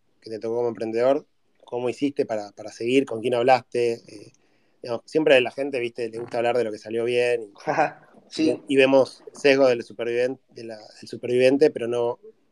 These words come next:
Speaker 1: pocas veces se habla de los momentos complicados. Entonces, si querés contar un poco sobre eso y, y después, si querés, pregunta de rigor.
Speaker 2: El, el momento más duro que viví de Paisanos no fue ese. Toda la gente que me conoce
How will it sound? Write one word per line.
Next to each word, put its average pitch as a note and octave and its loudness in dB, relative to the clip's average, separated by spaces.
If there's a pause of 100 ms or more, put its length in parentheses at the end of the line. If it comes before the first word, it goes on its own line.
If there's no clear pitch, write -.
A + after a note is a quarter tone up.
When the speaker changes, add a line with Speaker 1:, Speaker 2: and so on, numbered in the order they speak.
(120)
Speaker 1:
pocas B2+ -2
veces B2+ 2
se A#2+ -4
habla A#2+ 0
de G#2+ -6
los G2 -18 (140)
momentos A2+ -10
complicados. A2+ -4 (480)
Entonces, - -16
si A2 -10
querés A#2+ 2
contar A#2+ 4
un A2+ 0
poco B2 2
sobre A2+ -4
eso B2+ -2
y, A2 -8
y - -20
después, G#2+ -18
si - -16
querés, A2 -6
pregunta A2 -6
de G#2 -4
rigor. G#2+ -6 (280)
Speaker 2:
El, D#3 0 (500)
el D#3 -12
momento A3+ -6
más A3 -6
duro A#3+ -8
que G3 -12
viví G3 -12
de G#3 -10
Paisanos G#3+ -12
no F#3+ -10
fue G3+ -10
ese. G3+ -14 (1000)
Toda G3+ 2
la F#3 -4
gente G#3 -14
que F3+ -14
me E3+ -12
conoce E3 -10